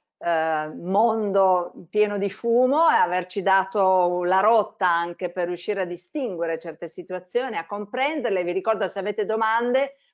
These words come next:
potete scriverle, poi dopo la premiazione risponderemo. Allora,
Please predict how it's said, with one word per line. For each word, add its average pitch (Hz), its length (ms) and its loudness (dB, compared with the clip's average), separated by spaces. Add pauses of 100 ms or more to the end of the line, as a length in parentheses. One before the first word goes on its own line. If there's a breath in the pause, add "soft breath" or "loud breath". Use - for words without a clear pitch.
potete 208 480 0
scriverle, 247 720 2
poi 196 380 2
dopo 240 260 2
la 196 140 0
premiazione 214 720 -8
risponderemo. 165 840 -6 (580 soft breath)
Allora, 277 360 4